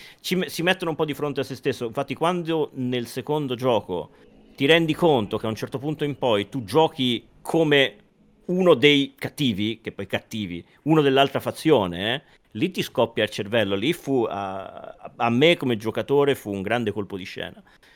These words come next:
Ti rendi conto delle motivazioni di entrambe le fazioni e ti rendi conto del,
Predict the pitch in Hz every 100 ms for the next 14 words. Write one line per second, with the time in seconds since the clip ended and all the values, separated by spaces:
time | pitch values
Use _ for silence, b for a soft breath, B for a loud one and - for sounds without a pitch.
0 | b - 139 135 139 135 151 156 151 120
1 | 135 131 131 127 123 120 - 139 139 123
2 | 117 110 120 120 117 117 120 - 127 131
3 | 127 120 110 104 104 - 107 104 104 107
4 | 101 101 98 95 92 101 98 95 92